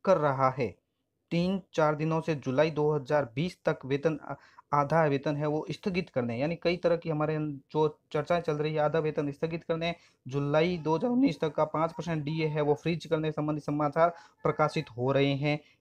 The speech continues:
इनमें शिक्षक वर्ग, वर्ग है वो भ्रमित हो रहा है। राज्य के शिक्षक पाँच,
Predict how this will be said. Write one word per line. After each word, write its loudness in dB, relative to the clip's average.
इनमें 2
शिक्षक -2
वर्ग, 2
वर्ग 2
है 0
वो 0
भ्रमित 2
हो 2
रहा 4
है। 2
राज्य 2
के 0
शिक्षक -2
पाँच, 2